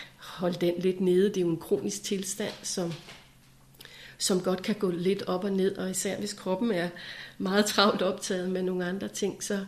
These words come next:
så kan den selvfølgelig blusse op også. Så der var vi nødt til at sige, "Jamen, vi går i gang med, øh, hele det følelsesmæssige,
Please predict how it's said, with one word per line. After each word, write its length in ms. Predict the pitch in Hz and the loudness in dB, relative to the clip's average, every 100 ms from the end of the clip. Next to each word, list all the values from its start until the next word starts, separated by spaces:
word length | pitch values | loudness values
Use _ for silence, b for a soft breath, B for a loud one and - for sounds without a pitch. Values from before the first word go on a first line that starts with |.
| B B B B B | B B B B B
så 160 | - | -6
kan 200 | 196 196 | -4 -4
den 80 | 196 | -4
selvfølgelig 480 | - - 202 196 202 | -4 -4 -2 -2 -4
blusse 420 | - 202 175 - 202 | -2 -2 -2 -4 -4
op 220 | 202 - | -6 -6
også. 340 | 196 208 - - - B B B B B | -8 -8 -10 -12 -18 B B B B B
Så 340 | - 208 180 180 | 0 2 2 0
der 80 | 240 | 2
var 100 | 240 | 4
vi 80 | 233 | 4
nødt 220 | 226 233 | 2 0
til 100 | - | -2
at 60 | 202 | -4
sige, 180 | - 214 | -2 -2
"Jamen, 240 | 202 196 | 0 -2
vi 80 | 190 | -4
går 300 | 190 196 190 | -4 -4 -4
i 40 | |
gang 260 | 190 208 190 - | -4 -6 -6 -4
med, 280 | 214 196 196 - B B B B B B | -2 -2 -4 -8 B B B B B B
øh, 120 | 208 | -4
hele 420 | 190 185 - 214 202 | -4 -6 -2 0 0
det 100 | 202 | -4
følelsesmæssige, 1040 | - 196 202 - - 185 180 - 175 170 | -4 -6 -6 -6 -6 -4 -6 -6 -10 -12